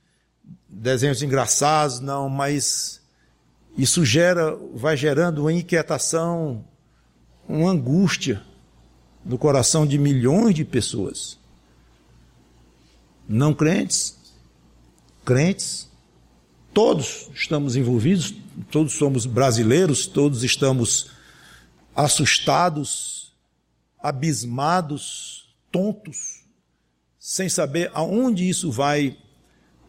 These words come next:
parar, qual a capacidade do país de absorver choque atrás de choque, atrás de choque. Como o dia, hoje eu vi bomba atômica em Brasília, já estão chamando já de bomba atômica,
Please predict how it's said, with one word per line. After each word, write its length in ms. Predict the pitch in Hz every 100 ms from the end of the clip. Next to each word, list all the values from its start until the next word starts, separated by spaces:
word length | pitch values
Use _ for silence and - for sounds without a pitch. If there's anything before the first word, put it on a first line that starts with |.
| _
parar, 920 | 185 175 151 143 156 - - - _ _ _ _ _
qual 200 | - 175
a 60 | 202
capacidade 880 | 196 214 - 220 - 180 127 175 170
do 140 | 156 165
país 420 | - 135 135 165
de 120 | 139
absorver 920 | 175 - - 196 127 104 143 165 - _ _ _
choque 640 | - - 185 170 - - _
atrás 340 | - - 156 151
de 80 | 123
choque, 540 | - 160 156 - - -
atrás 320 | 117 - 135
de 80 | 127
choque. 600 | - - 160 - - - _ _ _ _ _
Como 220 | - 147 151
o 40 |
dia, 220 | 120 156
hoje 380 | 151 - 160 147
eu 80 | 156
vi 240 | 156 156
bomba 300 | 135 180 180
atômica 460 | - - 208 196 190
em 60 |
Brasília, 420 | 170 165 123 131 170
já 60 |
estão 140 | 147 160
chamando 220 | 185 165
já 80 | 190
de 80 |
bomba 320 | 170 165 190 190
atômica, 500 | 190 180 180 143